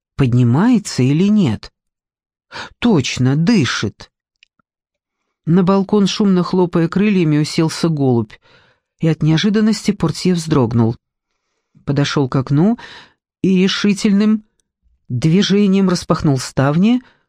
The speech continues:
впустив в комнату солнечный свет. Голубь тут же улетел. В окне дома напротив он заметил черного кота.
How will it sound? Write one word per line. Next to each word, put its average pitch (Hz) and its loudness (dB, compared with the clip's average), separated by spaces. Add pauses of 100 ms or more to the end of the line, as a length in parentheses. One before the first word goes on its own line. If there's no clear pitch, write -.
впустив - -2
в - -12
комнату 170 0
солнечный 135 -2
свет. - -4 (580)
Голубь 151 -2
тут 135 -2
же 135 -2
улетел. 127 -2 (2000)
В 151 0
окне 185 2
дома 156 0
напротив 165 -2
он 214 2
заметил 190 0
черного 175 0
кота. 127 -2